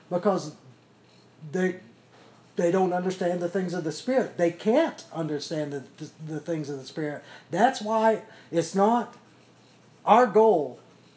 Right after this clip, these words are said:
The, the function of us as believers is not to get people to church.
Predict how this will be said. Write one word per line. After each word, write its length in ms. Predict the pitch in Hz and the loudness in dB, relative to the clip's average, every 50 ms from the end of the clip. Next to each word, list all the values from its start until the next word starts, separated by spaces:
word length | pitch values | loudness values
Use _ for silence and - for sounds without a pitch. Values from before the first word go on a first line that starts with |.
| _ _ _ _ _ _ - | _ _ _ _ _ _ -4
The, 280 | 147 165 175 165 151 156 139 | 0 2 2 2 2 0 -2
the 140 | 160 170 - | -2 -2 -2
function 580 | - - - 220 247 247 208 - - 208 185 | -2 0 2 4 4 4 4 2 0 0 2
of 180 | 165 165 175 - | 4 2 2 4
us 300 | - 180 196 233 - - | 4 4 6 4 4 0
as 220 | - 175 185 143 | -2 -2 -2 -2
believers 640 | 139 - 170 170 175 196 220 240 226 175 165 156 - | 0 0 2 4 4 4 4 4 2 0 -2 -4 -4
is 200 | - 175 165 - | -4 -4 -2 0
not 280 | 185 196 - 226 214 - | 2 2 2 2 0 -2
to 80 | 208 | 0
get 260 | 165 175 196 196 196 - | 2 2 2 2 0 -2
people 320 | 196 196 196 196 190 175 | -2 -2 -2 -2 -2 -2
to 100 | 175 170 | -2 -2
church. 640 | 170 - - 185 190 185 151 - - - - - - | -4 -4 -4 -6 -6 -6 -10 -12 -16 -16 -18 -18 -18